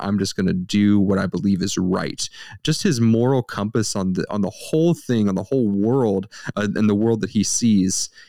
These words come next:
is very endearing. And I think that's what comes away from this. You, you want him to be the cowboy of this movie, uh, and he very much becomes it by the end of it, uh, li-, literally riding on a horse to save the <laughs> day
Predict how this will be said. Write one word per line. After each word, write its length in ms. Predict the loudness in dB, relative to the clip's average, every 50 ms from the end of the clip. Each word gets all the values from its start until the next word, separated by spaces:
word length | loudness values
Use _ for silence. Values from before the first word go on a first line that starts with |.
| _ _ _ -4
is 260 | -2 -2 -2 -2 -4
very 720 | -4 -6 -6 -4 -2 0 2 2 2 2 2 2 2 2 2
endearing. 840 | 0 0 0 0 -2 -2 0 0 2 2 2 0 0 -2 -2 -4 -6 -6
And 80 | -6 -6
I 80 | -4 -4
think 160 | -6 -6 -6
that's 220 | -6 -6 -6 -6
what 120 | -8 -8 -6
comes 240 | -6 -6 -4 -2
away 200 | -2 0 0 -2
from 160 | -2 -2 -2 -2
this. 240 | -2 -2 -2 -2
You, 200 | 0 2 2 0 -2 -4 -12 -20 _ _ _ 0
you 180 | 2 4 4
want 320 | 4 4 2 0 0 2 0
him 100 | 0 0
to 100 | 0 0
be 100 | 0 0
the 120 | -2 -2 -4
cowboy 520 | -6 -6 -4 -4 -4 -2 2 2 4 4
of 120 | 4 2 2
this 200 | 0 -2 0 0
movie, 480 | 2 2 2 2 2 2 0 0 0 -2 -8 -18 -20 -20 -14 -8
uh, 220 | -4 -4 -2 -2 -2
and 120 | -2 -2 0
he 80 | 0 0
very 280 | 0 0 0 2 2
much 240 | 2 2 0 -2 -4
becomes 380 | -6 -6 -4 -4 -2 -2 0 -2
it 100 | -2 -2
by 140 | -4 -4
the 160 | -2 0 0 0
end 120 | 0 0
of 120 | 0 -2
it, 240 | -2 -4 -4 -6 -10 -16 -18 -20 -20 _ -6
uh, 200 | -4 -2 -2 -4 -4
li-, 400 | -6 -6 -6 -4 0 0 0 2 2
literally 440 | 2 2 4 4 2 2 2 2 2
riding 340 | 2 2 0 0 0 -2 -2
on 80 | -2
a 40 | -4 -4
horse 340 | -2 -2 -2 -2 -2 -4 -4
to 100 | -4 -4
save 300 | -4 -4 -4 -4 -4 -2
the 60 | -4
<laughs> 280 | -4 -4 -4 -4 -4 -4
day 180 | -2 -4 -4